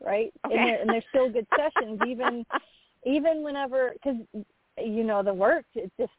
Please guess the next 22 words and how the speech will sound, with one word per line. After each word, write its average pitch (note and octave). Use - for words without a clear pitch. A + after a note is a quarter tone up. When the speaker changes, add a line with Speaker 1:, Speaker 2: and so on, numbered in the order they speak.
Speaker 1:
it G#3
takes A3+
on G#3+
a G#3+
life G#3
of G3
its G3+
own, C4+
and G3+
you're G3
just G#3+
kind G#3+
of F#3+
there G3
holding G#3+
space D#4+
for F3
it, D#3+
right? A3
Um, G3+
Speaker 2:
Yes, A3
yes. G3